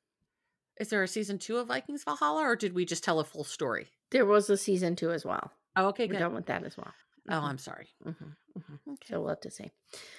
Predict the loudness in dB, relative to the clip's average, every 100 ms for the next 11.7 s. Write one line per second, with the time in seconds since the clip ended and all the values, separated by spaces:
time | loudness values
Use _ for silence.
0 | -20 4 8 10 8 4 6 6 8 4
1 | -2 2 10 12 10 6 2 2 2 4
2 | 4 6 6 8 8 4 0 8 10 10
3 | 6 6 8 8 6 0 2 4 6 6
4 | 6 4 4 4 6 6 6 2 2 2
5 | 2 2 2 4 8 8 8 4 -12 -20
6 | -20 _ 2 4 4 4 4 4 6 6
7 | 6 4 4 2 0 4 4 6 2 0
8 | -4 _ _ 4 6 6 2 -4 -2 0
9 | -2 -6 _ _ _ -2 0 0 0 -2
10 | -8 _ -8 -2 0 2 2 2 4 2
11 | 2 0 0 0 0 0 -2